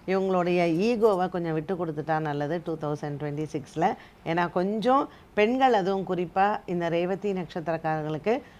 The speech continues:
தான் சொல்றதை தான் மத்தவங்க வீட்ல கேட்கணும் அப்படிங்கிற ஒரு குணாதிசயம் இருக்கும்.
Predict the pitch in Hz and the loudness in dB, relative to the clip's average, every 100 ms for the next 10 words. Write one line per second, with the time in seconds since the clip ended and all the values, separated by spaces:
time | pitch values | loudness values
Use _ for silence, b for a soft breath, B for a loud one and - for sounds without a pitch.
0 | B - 170 202 208 208 196 220 214 208 | B 0 2 2 2 0 4 4 4 2
1 | 233 220 165 180 175 165 165 180 156 165 | 0 0 -2 -4 -2 -2 -2 -4 -2 -4
2 | 165 170 - 170 156 156 156 175 165 156 | -2 -4 -4 -6 -6 -8 -6 -6 -6 -6
3 | 147 151 160 165 160 - 165 156 147 151 | -6 -4 -4 -4 -6 -6 -6 -4 -4 -2
4 | 175 | -4